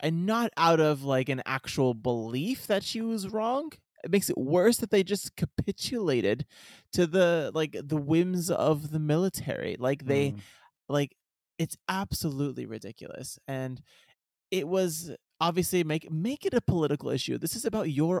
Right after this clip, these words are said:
Speaker 1: autonomy. This is about your strength and about your ability to self-govern. You just, like, signed away your self-determination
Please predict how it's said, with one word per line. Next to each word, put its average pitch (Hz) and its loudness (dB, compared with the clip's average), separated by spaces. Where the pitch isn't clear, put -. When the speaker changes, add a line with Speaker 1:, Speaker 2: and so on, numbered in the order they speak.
Speaker 1:
autonomy. 147 0
This - -6
is 190 -2
about 170 -2
your 147 -4
strength - -2
and 135 -2
about 151 0
your 156 4
ability 151 4
to - -12
self-govern. 135 -2
You 202 -4
just, - -2
like, 175 0
signed 277 -2
away 175 6
your 156 4
self-determination 156 0